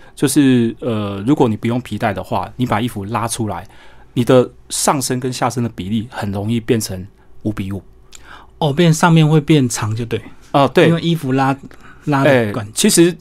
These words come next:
Speaker 1: 呃，最佳的比例是，呃，就是上四下六。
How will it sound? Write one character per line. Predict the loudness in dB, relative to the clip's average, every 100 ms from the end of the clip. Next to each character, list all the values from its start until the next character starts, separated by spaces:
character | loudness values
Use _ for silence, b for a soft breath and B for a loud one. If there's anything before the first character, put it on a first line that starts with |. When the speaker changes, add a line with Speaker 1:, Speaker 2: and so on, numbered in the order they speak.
| 0
Speaker 1:
呃， | 4 4
最 | 4 4
佳 | 4
的 | 2
比 | 0 -2
例 | -2 -2
是， | 0 0 0 -4 b b
呃， | -4 -2 -4
就 | -4
是 | 0 0
上 | 0 0 0
四 | -2 -4 -4
下 | -6 -8 -8
六。 | -12